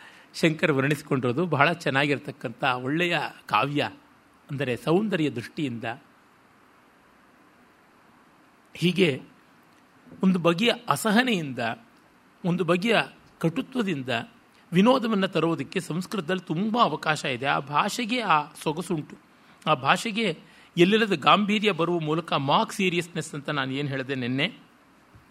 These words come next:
ಹುಸಿಯಾದ ಗಾಂಭೀರ್ಯವನ್ನು ತರೋದಕ್ಕೆ ತುಂಬ ಅವಕಾಶವಿದೆ.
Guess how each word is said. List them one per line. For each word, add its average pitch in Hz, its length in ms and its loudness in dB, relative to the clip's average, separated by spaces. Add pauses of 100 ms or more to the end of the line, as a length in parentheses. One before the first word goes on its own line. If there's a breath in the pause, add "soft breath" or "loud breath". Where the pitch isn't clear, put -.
(600 soft breath)
ಹುಸಿಯಾದ 185 460 2
ಗಾಂಭೀರ್ಯವನ್ನು 143 720 0
ತರೋದಕ್ಕೆ 135 440 -6
ತುಂಬ 165 240 -4
ಅವಕಾಶವಿದೆ. 143 760 -2